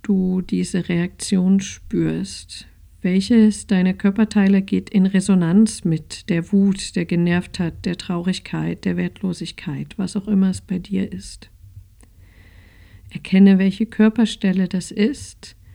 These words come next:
und wie sich diese negative Emotion dort zeigt. Gib ihr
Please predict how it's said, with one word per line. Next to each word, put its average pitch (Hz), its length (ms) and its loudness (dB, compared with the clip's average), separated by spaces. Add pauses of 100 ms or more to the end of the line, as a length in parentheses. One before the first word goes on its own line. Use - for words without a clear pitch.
(840)
und 196 420 2
wie 202 200 4
sich 220 380 2
diese 196 280 0
negative 190 600 2
Emotion 185 640 0
dort 175 280 -4
zeigt. - 840 -6 (1500)
Gib 196 300 -4
ihr 175 600 -2